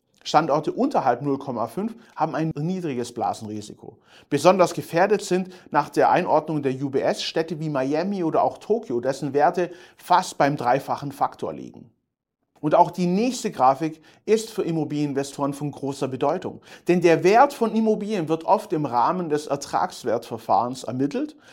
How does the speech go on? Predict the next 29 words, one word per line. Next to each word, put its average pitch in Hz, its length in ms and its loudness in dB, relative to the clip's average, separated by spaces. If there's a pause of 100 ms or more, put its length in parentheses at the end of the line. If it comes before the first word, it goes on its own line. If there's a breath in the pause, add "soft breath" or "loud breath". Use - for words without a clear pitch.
(180 loud breath)
bei 160 120 6
dem 202 240 2
der 160 180 4
Vervielfacher 160 1000 0 (200 loud breath)
der 139 160 4
Miethöhe 160 580 0
eine 135 240 -2
zentrale 131 500 -2
Rolle 139 280 -4
spielt. - 560 -14 (260)
Lass 139 180 -2
mich 156 240 -2 (240 soft breath)
dazu 170 320 4
ein 147 300 0
Beispiel 120 440 0
machen. - 340 -12 (320)
Erwirtschaftet 226 640 2
eine 156 220 4
Immobilie 165 640 -2
einhunderttausend 170 1000 2 (300 loud breath)
durch 143 280 2
jährliche 151 380 4
Mieteinnahmen 135 640 -2
und 175 160 -2
beträgt 190 380 -4
der 151 100 -4
Kaufpreis 175 600 0
eine 175 200 0
Million, 151 580 0